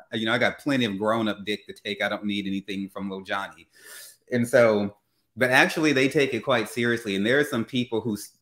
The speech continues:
just like you see going on in politics today, basically, if you're not straight, you're a pedophile.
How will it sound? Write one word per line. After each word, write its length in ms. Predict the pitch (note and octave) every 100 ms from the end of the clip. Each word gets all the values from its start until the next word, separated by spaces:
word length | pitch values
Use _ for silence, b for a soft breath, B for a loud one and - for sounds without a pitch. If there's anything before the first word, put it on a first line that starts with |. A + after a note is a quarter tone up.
| -
just 160 | E3
like 160 | D#3 C#3+
you 80 | D#3
see 160 | D3+
going 260 | C3+ C3 C3
on 140 | B2+
in 60 | A#2
politics 580 | C3+ B2+ D3 - G#2 -
today, 400 | G2 G#2 F#2 F2 _ _ _
basically, 760 | A2+ D#3+ F#3 D3+ B2 A2+ G#2+ - -
if 160 | A2+
you're 180 | G#2+ D3
not 320 | E3+ D3+ C#3+
straight, 520 | - - - B2 E3 - _ _ _
you're 200 | B2+ G2+
a 100 | F#2+
pedophile. 720 | D#3+ C3+ G2+ - F2+ - -